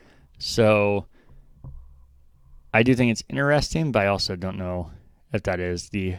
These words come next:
eventual outcome and just a given like a lot of people think. But would be interesting, but I just thought that was a funny story and something, like I said, different than you usually hear, but I'd suggest reading the whole article on Bloomberg.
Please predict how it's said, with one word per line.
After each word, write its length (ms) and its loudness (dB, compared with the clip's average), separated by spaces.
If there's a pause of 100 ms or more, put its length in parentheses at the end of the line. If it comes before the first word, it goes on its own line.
(140)
eventual 420 -2
outcome 500 0
and 120 0
just 180 -2
a 80 0
given 340 4
like 180 0
a 60 2
lot 140 4
of 60 -2
people 200 -2
think. 380 -4 (1300)
But 120 8
would 180 10
be 120 4
interesting, 540 0
but 260 2 (440)
I 100 6
just 120 2
thought 120 2
that 80 2
was 120 0
a 40 -2
funny 280 -10
story 340 2
and 140 -6
something, 320 -4
like 80 0
I 40 -2
said, 280 -4
different 280 4
than 160 2
you 120 4
usually 280 4
hear, 240 4
but 160 2
I'd 120 4
suggest 360 0
reading 160 -4
the 80 -4
whole 180 -2
article 340 -2
on 120 2
Bloomberg. 500 0